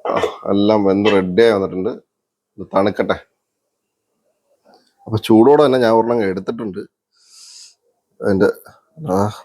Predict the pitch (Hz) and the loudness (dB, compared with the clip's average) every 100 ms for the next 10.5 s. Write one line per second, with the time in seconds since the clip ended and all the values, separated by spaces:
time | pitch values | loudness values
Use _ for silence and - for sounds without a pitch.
0 | _ - 98 98 110 104 98 - 92 78 | _ -4 -2 0 2 2 2 0 -6 -6
1 | - 110 104 101 98 101 107 - _ _ | -2 0 2 0 -2 -2 -2 -4 _ _
2 | - _ _ _ _ - 95 95 107 113 | -20 _ _ _ _ -4 0 2 2 2
3 | 98 95 - - _ _ _ _ _ _ | 0 -2 -4 -8 _ _ _ _ _ _
4 | _ _ _ _ _ _ _ _ _ _ | _ _ _ _ _ _ _ _ _ _
5 | _ _ 147 170 156 147 147 - _ 113 | _ _ 0 2 4 2 0 -2 _ -4
6 | 120 135 _ _ _ - - 120 117 139 | -4 -6 _ _ _ -20 -12 -2 2 4
7 | 120 120 113 113 - _ - 107 117 117 | 4 4 2 -2 -4 _ -4 0 2 0
8 | 107 110 107 104 104 127 - - - - | 0 0 0 2 2 2 -4 -20 -10 -4
9 | 123 160 143 139 131 120 120 101 104 107 | 2 4 4 2 0 0 -2 -2 -2 0
10 | 123 110 95 101 | 0 0 -4 -4